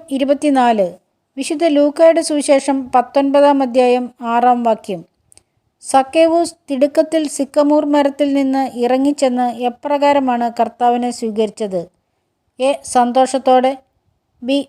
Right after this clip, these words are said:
ഭയത്തോടെ. സി, ഭയഭക്തികളോടെ. ഡി, വിശ്വാസത്തോടെ. ഉത്തരം എ, സന്തോഷത്തോടെ.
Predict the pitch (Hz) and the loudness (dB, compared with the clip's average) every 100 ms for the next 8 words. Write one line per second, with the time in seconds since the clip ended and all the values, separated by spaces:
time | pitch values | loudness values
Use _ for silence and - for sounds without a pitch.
0 | _ 247 240 247 - 269 262 262 269 _ | _ 2 4 2 0 2 2 0 -4 _
1 | _ _ _ _ _ - 277 269 - - | _ _ _ _ _ -8 -6 -6 -10 2
2 | 240 254 285 262 - 269 254 254 254 262 | 4 4 0 -2 -4 0 2 4 2 -2
3 | - _ _ _ _ _ 233 262 262 254 | -10 _ _ _ _ _ -6 -4 -4 -6
4 | 254 - 277 262 254 262 247 226 202 180 | -6 0 4 4 2 -2 2 4 2 0
5 | - _ _ _ _ _ _ _ _ 226 | -12 _ _ _ _ _ _ _ _ -20
6 | - 208 202 254 _ _ _ _ _ 247 | -6 -4 -4 -12 _ _ _ _ _ -4
7 | 262 269 - - 262 262 269 262 262 254 | -4 -4 -8 -2 -2 2 0 2 -2 2
8 | 226 202 | 2 2